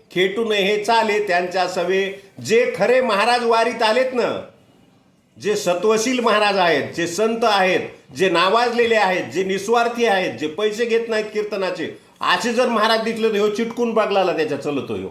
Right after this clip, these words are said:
म्हणजे त्यांचे आमचे संबंध बी चांगले आहेत असं दिसावं लोकाला. सगळी जाहिरात पुढची, पुढच्या तारखाची. अरे तुम्ही फक्त चंद्रे आहेत का? लोक हुशार आहेत आता, लोक चंद्रे झालेत, कळायले लोकांना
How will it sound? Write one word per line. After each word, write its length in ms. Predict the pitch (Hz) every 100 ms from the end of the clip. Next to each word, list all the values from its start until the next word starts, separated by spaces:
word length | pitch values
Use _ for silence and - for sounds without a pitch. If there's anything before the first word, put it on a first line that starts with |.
| - _ _ _ _ _ _ 123
म्हणजे 200 | 139 151
त्यांचे 320 | 170 175 196
आमचे 260 | 180 175
संबंध 340 | 160 165 175 185
बी 140 | 185
चांगले 320 | - 160 151
आहेत 120 | 143 131
असं 240 | 123 127
दिसावं 340 | 147 156 139
लोकाला. 340 | 120 104 92 90 - _ _ _ _ _ _
सगळी 280 | 240 277 311
जाहिरात 340 | 254 233 226 202
पुढची, 440 | - 175 - 123 - _
पुढच्या 280 | 226 233 220
तारखाची. 520 | 185 151 127 107 - - _ _ _ _ _ _ _ _ _ _
अरे 240 | 135 143 190
तुम्ही 260 | 202 226 - - -
फक्त 260 | 175 -
चंद्रे 420 | 180 196 190 175
आहेत 120 | 131 -
का? 320 | 170 151 - - _ _ _ _ _ _ _ _
लोक 340 | 120 160 160
हुशार 380 | 220 214 196 185
आहेत 180 | 143 107
आता, 380 | 95 92 95 95 _ _ _ _
लोक 240 | 147 190 214
चंद्रे 420 | 208 185 180 160
झालेत, 320 | 135 123 120 117 -
कळायले 480 | 180 220 233 226 214
लोकांना 600 | 196 196 175 170 170